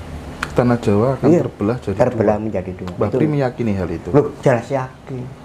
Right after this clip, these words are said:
Speaker 2: Tanda-tanda sudah ada.
Speaker 1: Pecah niku maksudnya pripun?
Speaker 2: Ya, sigar.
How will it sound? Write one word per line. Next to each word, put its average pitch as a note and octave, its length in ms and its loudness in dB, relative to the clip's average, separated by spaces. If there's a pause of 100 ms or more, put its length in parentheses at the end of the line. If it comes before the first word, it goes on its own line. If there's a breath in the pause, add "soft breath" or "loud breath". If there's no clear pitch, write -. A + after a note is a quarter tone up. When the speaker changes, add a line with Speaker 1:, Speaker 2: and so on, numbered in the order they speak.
(520)
Speaker 2:
Tanda-tanda A#2 600 4
sudah B2+ 320 0
ada. A2+ 160 -10 (160)
Speaker 1:
Pecah D#3 320 0
niku D#3 180 -4
maksudnya E3 380 -4
pripun? C#3 340 -4
Speaker 2:
Ya, B2 140 4
sigar. B2+ 560 2